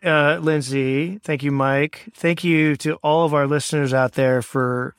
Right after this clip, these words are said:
um, continuing to support us. If you, ha-, again, as always, we always ask for feedback, suggestions for guests, for sugges-,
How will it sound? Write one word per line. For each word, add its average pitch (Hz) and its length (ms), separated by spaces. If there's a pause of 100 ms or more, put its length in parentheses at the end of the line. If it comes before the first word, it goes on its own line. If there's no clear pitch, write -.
(120)
um, 120 480 (200)
continuing 156 480
to 131 60
support 139 460
us. 143 380
If - 320
you, 143 340
ha-, 113 200
again, 139 380
as 135 180
always, 135 380
we 131 140
always 127 300
ask 127 300
for 123 440
feedback, 131 680
suggestions 127 680
for 135 180
guests, 123 320
for 131 160
sugges-, 127 520